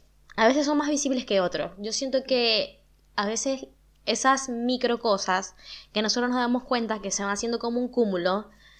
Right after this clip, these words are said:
es lo que, lo que más afecta. Yo siento que, eh, lo que tú estabas diciendo de que uno va creciendo y todo lo demás, uno llega a un punto donde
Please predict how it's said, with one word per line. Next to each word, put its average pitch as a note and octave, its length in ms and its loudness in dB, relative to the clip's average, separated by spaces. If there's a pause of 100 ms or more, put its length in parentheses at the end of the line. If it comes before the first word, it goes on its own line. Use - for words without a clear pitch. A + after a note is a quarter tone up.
(140)
es - 200 4
lo B3+ 160 6
que, G#3+ 220 4
lo G#3 120 4
que A3 100 0
más A3 160 0
afecta. - 320 0
Yo G#3 120 0
siento C#4+ 440 4
que, A3+ 540 2 (1160)
eh, G3+ 260 0
lo G#3 120 4
que G#3 120 2
tú G#3+ 80 -6
estabas A#3+ 200 -4
diciendo B3 420 2
de G#3+ 200 4
que F#3 80 -4
uno G3 160 0
va G#3 100 -2
creciendo A3 380 -2
y G#3+ 40 -2
todo G#3+ 220 2
lo A3 80 0
demás, G#3+ 400 0
uno A3 180 0
llega B3+ 160 4
a C4+ 60 2
un C4 80 -2
punto B3 340 0
donde G3+ 640 2